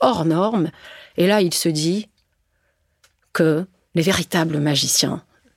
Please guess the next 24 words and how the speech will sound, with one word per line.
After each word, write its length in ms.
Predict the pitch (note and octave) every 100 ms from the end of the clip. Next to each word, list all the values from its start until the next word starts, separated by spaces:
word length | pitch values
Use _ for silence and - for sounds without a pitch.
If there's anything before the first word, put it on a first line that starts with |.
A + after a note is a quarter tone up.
| _
ce 160 | - -
sont 160 | F3+
les 220 | D#3 C#3+
hommes 160 | F3+ F3+
du 140 | D3
vingt 220 | D3 D#3 E3+
et 40 |
unième 260 | E3 G#3 G#3+
siècle. 440 | - A#2+ - - - - _ _ _ _ -
Hein, 100 | F3
ils 120 | E3+
nous 220 | F#3+ F#3+
écouteraient 520 | B3 B3+ - - B3+ A3+
dans 140 | E3+
nos 140 | E3+
formules 520 | E3+ F#3+ F3 G3+ G3 E3
incantatoires, 960 | E3 - D#3+ F#3 - C4 C4 B3+ F#3
euh, 160 | D#3+ - - - - - -
euh, « 400 | A#3 B3 A#3 -
Dis 180 | E3 G#3+
Siri », 680 | - A#3 G#3+ C4+ C4+ B3+ G3
euh, « 220 | - -
Merci 460 | - F3+ - - G#3
Google ». 540 | G#3+ A#3+ C4 B3+ F3+